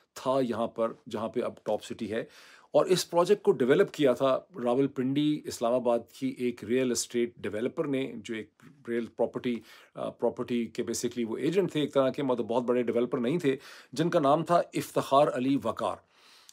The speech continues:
इफ्तिखार अली वकार ने तकरीबन एक करोड़ रुपया अपनी बहन जाहिदा असलम से लिया इसको डेवलप करने के लिए। जाहिदा असलम बरतानिया में सेटल थीं, गालिबन लंदन में या कहीं इसी तरह शहर में,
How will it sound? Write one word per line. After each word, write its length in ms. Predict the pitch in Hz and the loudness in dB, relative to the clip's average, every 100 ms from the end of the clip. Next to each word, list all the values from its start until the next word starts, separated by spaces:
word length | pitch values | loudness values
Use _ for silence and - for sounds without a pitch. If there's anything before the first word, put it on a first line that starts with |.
| - | -4
इफ्तिखार 400 | 175 185 170 196 | 0 2 6 6
अली 180 | 214 226 | 6 2
वकार 580 | 117 123 - 139 175 175 | 0 -2 2 6 8 6
ने 320 | 135 127 - _ - | 2 -2 -6 _ -6
तकरीबन 360 | 139 165 165 - | -2 -2 -2 2
एक 260 | 170 196 - | 4 4 2
करोड़ 360 | - 165 147 | -2 0 4
रुपया 280 | 147 - 127 | 4 4 4
अपनी 440 | 127 - - 160 147 | 4 2 -10 -6 -4
बहन 320 | 107 123 131 | -2 -2 -2
जाहिदा 400 | 107 117 123 135 | -2 -2 2 2
असलम 460 | 123 135 - 156 | 0 -6 -4 -4
से 320 | 143 127 113 - | -2 -2 -4 -4
लिया 360 | 117 104 117 - | -4 -4 -6 -8
इसको 240 | - - | -8 -4
डेवलप 320 | 117 110 113 113 | -4 -2 -4 -6
करने 260 | 104 117 | -8 -8
के 120 | 123 | -6
लिए। 200 | 151 170 - - - - | -4 -4 -6 -16 -20 -14
जाहिदा 440 | 98 139 139 180 | -4 0 2 6
असलम 480 | 185 - 135 175 185 | 6 6 -2 -2 -2
बरतानिया 540 | 131 113 127 120 147 135 | 0 -2 -2 -2 0 0
में 120 | 127 | -2
सेटल 440 | - - 107 127 | -4 -6 -6 -6
थीं, 180 | - 196 - _ _ _ - | -6 -12 -14 _ _ _ -8
गालिबन 300 | 113 113 113 | -6 -4 -4
लंदन 280 | 110 123 147 | -4 -2 -2
में 140 | 139 | -4
या 100 | 127 | -4
कहीं 300 | 113 107 113 | -6 -8 -8
इसी 220 | - - | -8 -8
तरह 180 | 120 117 | -4 -4
शहर 300 | 110 113 151 | -2 -2 0
में, 160 | 165 | -2